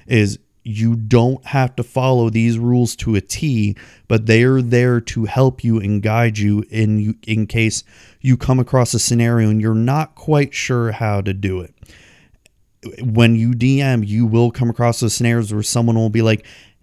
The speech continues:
one of your players will be, "Hey, can I do this?" And you're like, "Um, I don't know. Can you do this? Uh, let, let me check the rule book real quick." And, you know,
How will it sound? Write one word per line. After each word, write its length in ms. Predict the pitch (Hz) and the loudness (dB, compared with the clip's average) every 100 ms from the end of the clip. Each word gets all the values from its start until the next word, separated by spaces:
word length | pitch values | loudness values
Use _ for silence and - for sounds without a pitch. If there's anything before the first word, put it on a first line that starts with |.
| _ - 123 | _ -12 0
one 220 | 117 120 | 4 6
of 40 | |
your 140 | 131 123 | 6 4
players 480 | 123 123 120 113 | 2 2 2 0
will 80 | 113 | -2
be, 240 | 107 113 120 | 0 -2 -2
"Hey, 360 | 196 220 127 | 0 2 2
can 200 | 104 117 | -2 0
I 120 | 120 | 0
do 200 | 123 120 | 2 2
this?" 320 | 113 123 143 120 | 2 2 0 0
And 80 | |
you're 100 | 113 | 0
like, 340 | 113 107 101 - - | 2 0 -2 -8 -8
"Um, 680 | 101 101 98 98 98 95 98 _ _ _ _ _ - | -4 -2 -2 -4 -4 -6 -8 _ _ _ _ _ -6
I 160 | 95 117 | -2 0
don't 160 | 113 | 2
know. 260 | 151 196 101 | 2 2 0
Can 220 | - 104 | -2 -2
you 140 | 117 | 0
do 180 | 165 214 | 0 0
this? 440 | 240 302 - - - _ _ - | 0 -2 -4 -10 -14 _ _ -8
Uh, 100 | 107 | -4
let, 260 | 110 120 120 | -2 -2 0
let 140 | 131 | 0
me 80 | 170 | 0
check 320 | - 156 - | 0 0 0
the 100 | 131 | -2
rule 240 | 117 120 | 0 0
book 280 | 101 95 - | 0 -4 -6
real 180 | 98 92 | -10 -10
quick." 420 | - - - - _ _ _ | -12 -16 -18 -20 _ _ _
And, 280 | - 110 110 | -2 0 2
you 100 | 135 | 2
know, 180 | 113 | 2